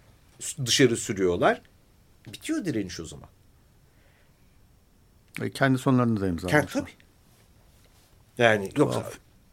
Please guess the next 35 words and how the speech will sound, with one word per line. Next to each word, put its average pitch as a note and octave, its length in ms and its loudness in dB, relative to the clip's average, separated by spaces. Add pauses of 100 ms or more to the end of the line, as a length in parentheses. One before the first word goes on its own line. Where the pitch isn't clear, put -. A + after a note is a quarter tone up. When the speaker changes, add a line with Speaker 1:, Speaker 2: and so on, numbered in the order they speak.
(220)
Speaker 2:
Neyse E3 380 4
bu C#3+ 240 4
Speaker 1:
Ya - 100 2
adam G3+ 340 10
bunu D3+ 200 6
da F#3 100 12
yaşamış A2+ 500 4
bir D#2+ 140 -6
adam G#2+ 220 -4
Speaker 2:
Hı G2+ 40 0
hı. F#2 40 -4
Speaker 1:
filan. A2 280 -4
O D#3 120 -2
yüzden G2 360 0
bütün F2+ 180 -6
o C#3 80 0
karamsarlıkları A#2+ 800 4
oradan C3 320 8
geliyor. E2 300 0
Arkasından F#2+ 640 0
da B3 60 -10
işte - 380 -8 (280)
İngiltere'ye C3+ 680 0
dönmüş E3 540 -2 (440)
ve E3 280 4 (480)
bütün D3 400 -2
bir - 360 -8
İkinci B2+ 380 -6
Dünya C3+ 240 2
Savaşı'nı A2+ 640 -4 (440)
B C3+ 240 -4
B C3 100 -2
C'nin D3+ 400 -4
yeraltı C3 640 6 (500)
şeylerinde, G2 840 -4